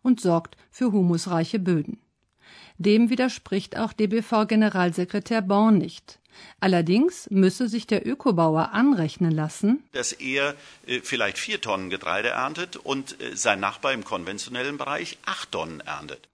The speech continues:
Speaker 1: Nicht unbedingt ein Argument für die Ernährungsökologen. Sie plädieren eher dafür, die Gesamtertragsmenge zu reduzieren,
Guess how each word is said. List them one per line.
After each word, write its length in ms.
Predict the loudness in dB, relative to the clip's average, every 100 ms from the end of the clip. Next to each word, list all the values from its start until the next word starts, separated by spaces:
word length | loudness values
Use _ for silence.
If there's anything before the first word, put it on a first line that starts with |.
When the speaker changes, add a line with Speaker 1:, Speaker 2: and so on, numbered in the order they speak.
| -2
Speaker 1:
Nicht 220 | 0 0 2
unbedingt 600 | 2 2 2 2 2 2
ein 140 | -2
Argument 460 | 0 4 4 4 0
für 160 | -2
die 120 | 0
Ernährungsökologen. 1120 | 4 6 6 4 2 0 0 2 2 -2 -8 -14 -20 -20 -4
Sie 200 | -2 0
plädieren 560 | 0 0 2 2 2
eher 340 | 2 0 2 2
dafür, 420 | 0 2 2 2 -4 -10 -2
die 60 |
Gesamtertragsmenge 1160 | 2 4 6 6 2 -6 -4 -4 0 2 2 2
zu 220 | 0 -2
reduzieren, 720 | 0 0 -2 0 2 4 2